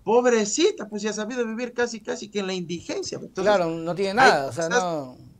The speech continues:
Speaker 1: que
Speaker 2: ni
Speaker 1: van a ir
Speaker 2: ahorros.
Speaker 1: moviendo el tablero, así que veamos, veamos qué es lo que ocurre. Yo creo que eso sí que va a ser una elección bien apretada. Va a
Speaker 2: Ok.
Speaker 1: ser una elección bien apretada para cualquiera, yo no creo que ninguno gane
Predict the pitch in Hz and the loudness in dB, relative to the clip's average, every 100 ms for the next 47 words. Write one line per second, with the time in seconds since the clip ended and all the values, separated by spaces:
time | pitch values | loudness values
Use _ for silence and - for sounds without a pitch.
0 | _ - 180 208 247 240 220 220 190 202 | _ -4 4 6 6 4 2 0 0 -2
1 | 208 220 214 247 233 226 214 240 247 _ | -2 -4 -4 -4 -2 -2 -2 -2 -4 _
2 | - _ 180 180 233 226 233 208 180 190 | -20 _ -8 -6 -6 0 0 2 -2 -2
3 | 220 233 _ - 180 196 190 190 185 185 | -4 -6 _ -2 -2 0 -4 -4 -4 -4
4 | 180 175 - 160 160 190 185 - _ - | -4 -8 -6 -6 -4 -4 -4 -12 _ -10
5 | 311 370 381 294 277 247 - 233 226 220 | -2 0 2 0 -4 -6 -6 -4 -4 -2
6 | 226 208 208 190 139 185 180 185 - 131 | -4 -4 -2 -2 -4 -6 -4 -6 -6 -8
7 | - 101 - - - - 175 185 208 233 | -8 -10 -12 -16 -18 -12 -4 -2 0 -2
8 | 233 214 190 214 202 214 190 185 208 202 | -2 -2 -4 -4 -6 -6 -6 -2 -2 -2
9 | 175 151 147 139 143 202 196 165 175 165 | -4 -4 -4 -4 -2 -2 -2 -4 -6 -6
10 | 160 160 147 - - - - 147 147 165 | -8 -6 -6 -8 -14 -20 -10 -8 -4 -2
11 | 175 156 165 170 147 | -2 -2 -4 -4 -6